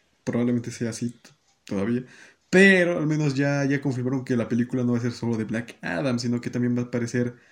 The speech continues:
eh, Hawk-, Hawkman, Cyclone, Atom Smasher, Doctor Fate. Y, y, y no sé. Y si sale Hawkman, seguramente va a salir, eh, Hawkgirl.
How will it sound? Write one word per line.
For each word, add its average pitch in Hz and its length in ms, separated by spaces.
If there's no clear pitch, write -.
eh, - 240
Hawk-, 156 380
Hawkman, 175 840
Cyclone, 151 1000
Atom 113 240
Smasher, 135 680
Doctor 135 380
Fate. 165 640
Y, 120 920
y, 131 340
y 120 40
no 123 140
sé. 117 280
Y - 120
si 123 120
sale 135 1300
Hawkman, 185 360
seguramente 131 400
va 123 60
a 120 40
salir, 117 460
eh, 117 460
Hawkgirl. 160 560